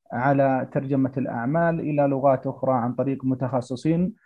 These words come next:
بل يمتد دور الوكالة أيضًا إلى التواصل مع شركات الإنتاج المختلفة لعرض الأعمال الأدبية وتحديد صلاحية كل منها للدراما التلفزيونية،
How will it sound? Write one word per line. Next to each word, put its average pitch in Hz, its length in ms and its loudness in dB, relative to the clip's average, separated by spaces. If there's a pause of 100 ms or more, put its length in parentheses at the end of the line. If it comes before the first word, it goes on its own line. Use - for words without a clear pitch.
(200)
بل 196 260 8
يمتد 175 520 4
دور 156 220 4
الوكالة 139 840 2
أيضًا 135 280 2
إلى 131 320 0
التواصل 131 500 0
مع 120 200 0
شركات 123 500 -4
الإنتاج 120 480 0
المختلفة 123 720 0 (340)
لعرض 151 460 4 (120)
الأعمال 127 540 2
الأدبية 127 520 0
وتحديد 190 640 0
صلاحية 147 640 2
كل 143 240 0
منها 135 300 2
للدراما 131 480 2
التلفزيونية، 123 840 0